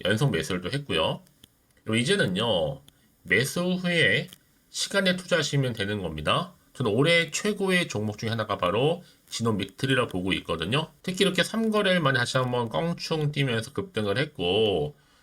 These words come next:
최근 주가 한 담을 놓고 보면 여러분, 정말 많이 올랐어요.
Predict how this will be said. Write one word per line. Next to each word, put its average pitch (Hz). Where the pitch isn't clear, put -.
최근 202
주가 -
한 202
담을 196
놓고 139
보면 101
여러분, 87
정말 170
많이 139
올랐어요. 82